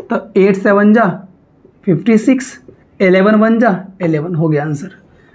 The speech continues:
मिक्स्ड फ्रैक्शन में ये कर सकते, क्योंकि ये क्या है, ये तुम्हारा, ये तुम्हारा कैसा फ्रैक्शन आ गया, ये तुम्हारा आ गया इम्प्रॉपर। क्या आ गया, इम्प्रॉपर। तो इलेवन फ़ाइव जा फ़िफ़्टी फ़ाइव, वन बाय इलेवन मिक्स्ड फ्रैक्शन हो गया,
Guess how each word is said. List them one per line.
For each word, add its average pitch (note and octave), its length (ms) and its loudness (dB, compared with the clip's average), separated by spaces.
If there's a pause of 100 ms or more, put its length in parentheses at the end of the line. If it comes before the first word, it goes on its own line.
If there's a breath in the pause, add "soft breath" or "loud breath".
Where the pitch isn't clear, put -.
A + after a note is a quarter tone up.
(140 soft breath)
मिक्स्ड G3 320 2
फ्रैक्शन A3+ 340 0
में A3+ 120 2
ये A3 80 4
कर G#3+ 240 2
सकते, G#3+ 340 0
क्योंकि G#3+ 240 4
ये G#3+ 60 4
क्या A#3+ 160 0
है, B3+ 80 4
ये B3+ 60 2
तुम्हारा, A3+ 440 2 (380 loud breath)
ये G3 120 4
तुम्हारा G#3 340 2
कैसा G3+ 320 2
फ्रैक्शन A#3+ 360 2
आ B3+ 100 4
गया, A#3+ 360 0 (340 loud breath)
ये G#3 100 0
तुम्हारा G3+ 340 2
आ G#3+ 60 2
गया A3+ 140 2 (100)
इम्प्रॉपर। F#3 560 0
क्या B3 180 2
आ B3+ 40 4
गया, A#3 160 -2
इम्प्रॉपर। F3+ 420 -2
तो - 400 -10
इलेवन G3 360 2
फ़ाइव G#3 240 2
जा G3 200 2 (360)
फ़िफ़्टी G#3+ 320 2
फ़ाइव, G#3+ 400 0
वन F#3 340 2
बाय G3 200 2
इलेवन D#3+ 420 0 (340 loud breath)
मिक्स्ड F3+ 320 2
फ्रैक्शन E3 320 0
हो F#3 120 2
गया, B3+ 300 2